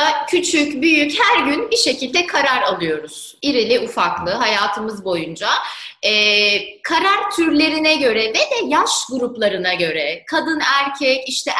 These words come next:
ergenlikte, erişkinlikte, orta yaşta, yaşlılıkta aldığımız kararları daha çok bireysel psikolojik altyapıyla mı alıyoruz yoksa, e, toplum psikolojisi, kitle psikolojisine göre mi alıyoruz? Yani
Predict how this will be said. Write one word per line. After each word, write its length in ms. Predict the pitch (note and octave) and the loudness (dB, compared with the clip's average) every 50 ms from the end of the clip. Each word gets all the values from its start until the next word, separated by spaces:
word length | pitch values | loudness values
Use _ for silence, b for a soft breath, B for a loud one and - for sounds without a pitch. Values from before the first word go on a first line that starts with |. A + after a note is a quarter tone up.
| A#3 A#3+ C4 | 2 2 2
ergenlikte, 680 | C4 C4+ C4 B3+ B3+ B3+ B3+ B3+ B3+ - - - B3+ | 2 0 0 0 0 -2 -4 -6 -8 -8 -4 -2 0
erişkinlikte, 960 | B3 B3 A#3+ F3+ G#3+ A3+ A#3 A#3 - - - C4+ A#3+ B3 B3 B3 - - C4 | 0 2 0 0 0 -2 -2 -4 -6 -6 -6 -6 -6 -6 -6 -6 -6 -4 -4
orta 320 | G3+ A3 A3+ A#3 - C#4 | -2 -2 -2 -2 -2 -2
yaşta, 380 | C4 B3+ A#3+ B3 B3+ - - C4 | 0 0 2 2 0 -2 -4 -4
yaşlılıkta 600 | B3+ A#3+ A#3+ B3+ - - C4+ B3+ C4 - - C4+ - G#3 | -2 0 0 0 0 -4 -8 -10 -12 -10 -6 -2 2 2
aldığımız 460 | A#4 - - D#4+ E4 E4 F#4 - - - - | 2 2 2 0 -2 -4 -8 -10 -10 -8 -6
kararları 680 | D#4+ C#4+ D4+ D4 D4+ D4+ D4+ D4+ D4+ D4 D4 D4 D4+ D4+ B B B B B B B B | -4 -2 0 2 2 2 2 2 0 0 0 0 -2 -2 B B B B B B B B
daha 200 | A#3+ B3+ C#4+ - | 2 2 4 2
çok 300 | F4 F4 F4 - - - | 2 0 -2 -4 -4 -2
bireysel 480 | C4+ C#4 C#4+ C#4+ C#4+ F4 F4 F4+ F4 | 0 0 0 0 0 0 2 2 0
psikolojik 680 | - - - - F4+ E4 D#4 E4 E4 D4 D4+ F4 F4+ F4 - - | -2 -6 -4 -4 -2 0 0 0 -2 -2 -2 -4 -2 0 2 2
altyapıyla 480 | D#4 D#4+ - D4+ D4+ G#4+ A#4 A#4+ A#4+ A#4+ | 2 2 0 -2 -2 0 0 2 2 2
mı 100 | A4+ D#4+ | 2 2
alıyoruz 500 | D4 D4 D4 D4 D4 D4 D#4+ A#4 G#4 D#4 | 0 2 0 0 0 0 0 -2 -2 -4
yoksa, 260 | D4+ D4 - - E4+ F4+ - - B B B B B B - | -4 -6 -4 -2 0 0 0 -2 B B B B B B -8
e, 40 | A3 A3 A3 - - - _ _ _ - | -6 -6 -6 -8 -12 -18 _ _ _ -4
toplum 480 | D4 D#4+ E4+ - E4+ F4+ F#4 F#4 F4+ F#4 | -2 -2 -2 -2 -2 -4 -2 -2 -2 -4
psikolojisi, 600 | D#4+ - - - - D4 C4+ C4 B3+ - C#4+ C#4+ | -6 -8 -10 -6 -2 0 0 0 0 -2 -6 -8
kitle 340 | - D4+ D4 - E4 E4 E4 | -8 -8 -6 -4 -6 -6 -6
psikolojisine 760 | - - - - D#4 D4 D4 D4 D4+ D4+ D#4 D#4+ A#3+ A3 B3+ | -8 -12 -10 -8 -6 -6 -6 -6 -6 -6 -6 -6 -6 -4 -2
göre 280 | C4 C4 C4+ C#4+ D4+ | 0 0 2 2 0
mi 100 | D4+ D4 | 0 0
alıyoruz? 460 | C4 G#3+ A3 G3+ G3 G3 F#3 F3+ F3+ - | 0 -2 -2 -2 -2 -4 -4 -6 -8 -4
Yani 220 | B3+ B3 B3+ B3+ | -2 0 0 0